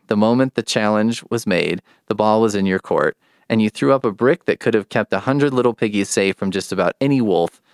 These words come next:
with the possible exception of the Minnesota Timberwolves, whose rebounding is incredible this season. Those guys are playing out of their heads. According to what I saw,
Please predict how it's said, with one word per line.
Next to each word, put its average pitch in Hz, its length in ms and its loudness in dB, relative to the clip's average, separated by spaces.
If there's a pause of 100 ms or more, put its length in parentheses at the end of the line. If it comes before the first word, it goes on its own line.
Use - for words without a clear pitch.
(120)
with 113 120 -4
the 113 80 -4
possible 156 500 0
exception 123 500 -2
of 95 120 -2
the 110 80 0
Minnesota 107 480 0
Timberwolves, 92 720 0
whose 107 180 -4
rebounding 120 540 2
is 107 120 0
incredible 101 520 0
this 69 160 -6
season. - 420 -10 (600)
Those 139 160 2
guys 123 320 2
are 98 80 -2
playing 101 320 0
out 87 160 0
of 82 40 -6
their 78 140 -4
heads. - 400 -8 (880)
According 320 360 2
to 196 60 4
what 151 140 4
I 110 120 2
saw, 85 400 2